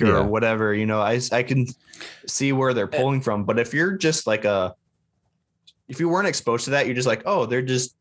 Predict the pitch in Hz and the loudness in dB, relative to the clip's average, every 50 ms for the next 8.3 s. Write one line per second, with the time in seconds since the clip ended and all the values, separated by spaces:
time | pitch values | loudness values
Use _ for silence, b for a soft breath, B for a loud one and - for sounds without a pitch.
0 | _ _ _ _ _ _ - - 107 104 107 110 110 117 113 113 117 117 113 110 | _ _ _ _ _ _ -2 0 2 2 2 2 2 0 0 0 0 0 0 0
1 | 113 - - 107 113 117 117 107 98 98 95 90 90 - - 101 90 82 76 78 | -2 -4 -2 0 0 2 2 2 2 2 2 0 0 0 0 2 2 2 2 2
2 | 80 82 80 78 139 139 143 131 107 95 98 98 104 95 113 110 117 117 120 113 | 2 2 2 2 2 2 2 2 0 0 0 -2 -2 -2 0 0 0 0 0 0
3 | 110 107 110 113 113 113 113 113 - - - 110 110 113 113 110 110 110 107 98 | 0 0 0 0 2 2 2 0 0 0 0 0 2 2 2 2 0 0 0 0
4 | 98 95 - 104 107 - 101 101 101 101 101 - - - - - - - - - | 0 -2 -4 -4 -2 0 0 2 2 0 0 -2 -6 -16 -20 -20 -20 -20 -20 -20
5 | - - - - - - - - - - - - - - - - - 123 - - | -20 -20 -20 -20 -20 -20 -20 -20 -20 -20 -18 -18 -20 -20 -8 -2 -2 0 0 0
6 | - - - - - - - 101 107 - 98 104 107 113 110 107 101 101 - 90 | -2 -4 -4 -6 -6 -6 -4 -2 -2 0 0 0 0 0 0 0 0 0 -2 -2
7 | - - - 117 110 107 107 101 95 95 104 110 - - 104 104 - - - 117 | -2 -2 0 0 0 0 0 0 -2 -2 -2 -2 0 0 -2 -2 -2 -2 -2 0
8 | 104 98 95 92 - - | 0 0 0 -2 -4 -8